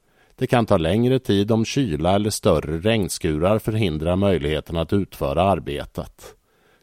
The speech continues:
Det normala är att arbetet sker under april och maj. När Uppsala kommuns utförare anser sig vara färdiga med sina uppdrag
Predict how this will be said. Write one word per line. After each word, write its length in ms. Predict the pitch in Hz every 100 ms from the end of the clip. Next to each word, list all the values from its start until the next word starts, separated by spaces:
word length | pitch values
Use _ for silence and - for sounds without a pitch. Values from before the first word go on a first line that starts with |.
| -
Det 100 | 139
normala 720 | 135 127 117 90 87 110 117 -
är 120 | 110
att 140 | 110
arbetet 520 | 123 110 78 85 - -
sker 360 | - 80 80
under 280 | 82 71 65
april 540 | 64 - 85 107 127 -
och 140 | 120
maj. 420 | 107 73 71 50 - - _ _ _ _ _ _ _ _
När 120 | 98
Uppsala 460 | 123 - - 90 104
kommuns 460 | 165 135 98 98
utförare 680 | 139 110 - 78 78 113 139 - -
anser 380 | 101 87 - 87
sig 180 | 95
vara 260 | 90 90 95
färdiga 560 | - 127 90 65 80 123
med 220 | 135 -
sina 220 | 117 107
uppdrag 580 | 98 - 78 76 78